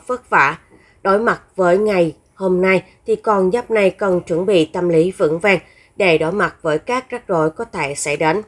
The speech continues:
Các kế hoạch đi ngoài dự tính khiến cho người tuổi Thìn có lúc không biết xoay sở như thế nào. Tình cảm, vận trình tình cảm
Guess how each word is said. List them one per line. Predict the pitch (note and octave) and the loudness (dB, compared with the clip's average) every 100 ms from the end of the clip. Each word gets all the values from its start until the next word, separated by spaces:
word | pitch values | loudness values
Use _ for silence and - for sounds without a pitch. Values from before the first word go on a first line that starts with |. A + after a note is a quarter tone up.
| _ _ _ - - - | _ _ _ -20 -12 -6
Các | C4 C4 | -6 -4
kế | G3+ G#3+ | -2 0
hoạch | G#3 E3+ - - | 2 0 -2 -2
đi | G3 F#3 | 2 4
ngoài | F3+ E3 D#3 | 4 2 0
dự | D3+ C#3+ D#3+ | 0 -4 -2
tính | D#3+ G#3+ - _ | -2 -4 -8 _
khiến | - F3 G3 | -2 0 -2
cho | - G#3 F3+ E3+ _ _ - | -2 2 2 2 _ _ -2
người | G#3 G#3+ | 2 4
tuổi | G3 E3 D3 | 2 -2 -4
Thìn | - F#3+ - _ _ _ _ - | -2 -4 -4 _ _ _ _ -2
có | E3+ G3+ | 0 2
lúc | A#3+ - _ - | 0 0 _ -6
không | A3+ F3+ | -2 0
biết | F3+ A#3+ | 0 -2
xoay | - F#3+ | -2 -4
sở | F3 F#3 C#3 E3 | 0 0 0 0
như | F#3 F3+ D#3+ | 2 2 2
thế | D3+ | -6
nào. | D#3+ G3 D#3+ _ _ _ _ _ _ _ _ - | -2 -2 -2 _ _ _ _ _ _ _ _ -4
Tình | G#3 | 0
cảm, | G3+ E3 C#3 - _ _ - | 2 2 0 -10 _ _ 0
vận | G3+ G3 | 0 2
trình | A3 F#3+ | 2 2
tình | G3 F3+ | 0 0
cảm | D#3+ C#3 | 0 -2